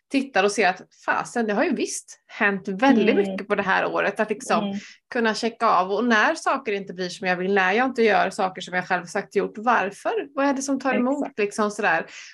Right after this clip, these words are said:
Speaker 1: Och att lära mig av alla grejer. Jag ser det liksom inte som,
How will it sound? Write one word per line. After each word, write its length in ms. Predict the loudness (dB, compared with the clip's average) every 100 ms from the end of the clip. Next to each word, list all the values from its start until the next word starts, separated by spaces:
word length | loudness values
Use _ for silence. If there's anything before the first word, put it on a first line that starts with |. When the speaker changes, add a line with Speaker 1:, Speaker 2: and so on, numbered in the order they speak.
| -2
Speaker 1:
Och 100 | 0
att 100 | 4
lära 460 | 4 4 2 0
mig 180 | -2 -2
av 60 | 0
alla 180 | 0 0
grejer. 260 | -2 -4
Jag 160 | -4 -6
ser 180 | -4 -4
det 100 | -4
liksom 260 | -6 -8
inte 180 | -6 -8
som, 320 | -8 -8 -10